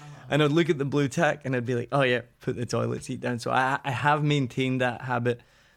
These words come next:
throughout my life as well. Yeah, gotta put the toilet seat down. And now I've realised it is quite disgusting to leave it up, yeah. But, so then, well, let's move forward. So what then we can, I think I asked, and we kind of went on a sidetrack. Actually, I do wanna go back, sorry, one,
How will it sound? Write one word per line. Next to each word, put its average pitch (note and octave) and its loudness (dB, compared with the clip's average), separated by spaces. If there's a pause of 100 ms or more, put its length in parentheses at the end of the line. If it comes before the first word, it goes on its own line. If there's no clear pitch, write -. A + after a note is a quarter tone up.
(160)
throughout B2 2
my A#2 0
life A2 -2
as G#2+ -6
well. A2+ -2
Yeah, A2 -6
gotta B2 -4
put A#2+ -8
the B2 -12
toilet A2 -4
seat - -12
down. B2 -4 (260)
And C3+ 2
now G#3 6
I've F#3 4
realised E3+ 6
it - -4
is C3+ 0
quite B2+ -2
disgusting A#2 -8
to - -14
leave A#2+ -8
it - -10
up, - -14
yeah. - -6 (1000)
But, F3+ 8 (100)
so - 2
then, G3 6
well, G3 6
let's G#3+ 4
move G#3+ 2
forward. E3 4
So D#3 0 (500)
what D#3+ 4
then E3 6
we D3+ 4
can, D3+ 2
I C#3+ 2
think D#3+ 0
I C3+ 2
asked, C#3 2
and C3+ 0
we A#2+ 0
kind C3 -2
of A2 -2
went C3 0
on A#2+ -2
a A#2 -2
sidetrack. C3 -2 (960)
Actually, F#3+ 4
I F3+ 6
do A#3 6
wanna A3+ 6
go F3 4
back, D3 2
sorry, C3+ 2
one, D3 -2